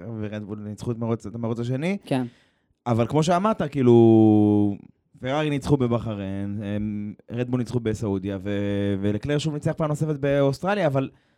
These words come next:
Speaker 1: המגמה היא הייתה, אתה יודע, המומנטום היה עם פרארי בתכלס, כי, כי מבחינת יכולת של המכונית, הנהגים, טוב, סיינס עוד לא היה שם קצת באזור, אבל הם היו מספיק מהירים, ורדבול הם אלה שהיו עם כל הבעיות אמינות, ושנראו קצת, אה, לא,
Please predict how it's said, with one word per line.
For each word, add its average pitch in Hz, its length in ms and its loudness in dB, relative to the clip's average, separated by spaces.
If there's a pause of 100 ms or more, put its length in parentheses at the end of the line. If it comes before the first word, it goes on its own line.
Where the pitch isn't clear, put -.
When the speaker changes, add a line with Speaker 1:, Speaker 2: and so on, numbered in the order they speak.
(260)
Speaker 1:
המגמה 131 800 0
היא 202 220 -2
הייתה, 208 840 -2
אתה 190 120 -6
יודע, 220 160 2
המומנטום 170 560 2
היה 190 120 -4
עם 190 100 -4
פרארי 196 380 0
בתכלס, 110 580 -4
כי, 131 180 2 (160)
כי 120 300 -6 (1120)
מבחינת 139 480 -4
יכולת 143 320 4
של 143 140 0
המכונית, 143 680 -2
הנהגים, 135 680 0
טוב, 135 180 -2
סיינס 151 320 -4
עוד 139 160 2
לא 147 100 4
היה 147 140 4
שם 143 160 -2
קצת 135 180 -6
באזור, 170 500 2
אבל 135 360 0 (240)
הם 127 140 -2
היו 143 100 2
מספיק 147 320 -4
מהירים, 151 400 -8
ורדבול 208 500 -2
הם 185 160 0
אלה 175 180 2
שהיו 160 260 4
עם 160 120 2
כל 160 180 2
הבעיות 147 420 4
אמינות, 151 580 2
ושנראו 139 460 -2
קצת, 139 300 -8
אה, 135 140 -2
לא, 131 640 6